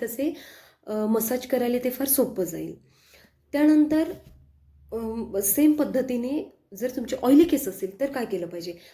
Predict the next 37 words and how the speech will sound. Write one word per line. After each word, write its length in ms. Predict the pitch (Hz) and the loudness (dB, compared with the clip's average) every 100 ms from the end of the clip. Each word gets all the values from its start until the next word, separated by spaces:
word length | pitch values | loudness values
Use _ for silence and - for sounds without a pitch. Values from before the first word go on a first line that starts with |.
| _ | _
आठवड्यातून 560 | 220 220 294 302 302 294 | -10 0 2 4 2 -2
at 320 | - 226 - | -2 -6 -2
least 220 | 277 - 233 | 0 0 -2
एकदा 260 | 190 247 | -2 -4
जरी 180 | 247 254 | -2 -4
तेल 240 | - 233 | -2 -2
लावलं, 360 | 226 202 175 202 - - - _ | 0 0 -2 -6 -10 -20 -20 _
ते 80 | 269 | -4
पण 220 | 269 320 | 4 6
धुण्याच्या 480 | 294 254 247 247 269 | 6 4 2 0 -4
आधी 260 | 233 247 269 | -6 -6 -8
फक्त 320 | - - 330 | -10 -6 -2
अर्धा 280 | 277 196 240 | 0 -2 -4
ते 140 | 254 | -2
एक 280 | 220 208 - | -4 -4 -6
तास 180 | 196 185 | -6 -6
आधी. 220 | 165 156 - - - | -6 -8 -10 -20 -6
आणि 180 | 220 262 | -2 0
वातामध्ये 480 | 220 220 247 247 | 0 0 -2 0
मात्र 360 | 254 233 240 254 285 - _ _ _ _ | -2 -2 -4 -4 -6 -10 _ _ _ _
ड्राय 240 | 196 214 220 | 0 2 2
केसांमध्ये 480 | 233 226 226 233 | 0 -2 -2 0
रात्रभर 460 | 220 196 - 220 240 | 0 -2 0 4 4
तेल 280 | 220 196 185 | 4 0 -2
ठेवा. 220 | 180 196 - _ _ _ _ _ _ _ _ _ _ _ - | -8 -10 -14 _ _ _ _ _ _ _ _ _ _ _ 0
ऑइली 280 | 220 247 311 | 2 6 4
स्किनमध्ये 580 | - 240 214 208 190 226 | 4 -2 -2 0 -2 -2
तुम्ही 300 | 220 220 - | -4 -4 -2
एक 280 | 254 - 311 | -4 -2 0
तास 240 | 311 - - | 0 -2 -4
जरी 220 | 208 262 | -2 0
आधी 220 | 247 220 | 0 -2
तेल 220 | 226 214 214 | -4 -2 -2
लावलं 360 | 190 156 - | -2 -6 -4
तरी 120 | 233 | -2
सफिशियंट 680 | 285 240 - 202 196 180 175 | -2 -2 -4 -4 -4 -6 -6
आहे. 240 | 170 170 | -10 -12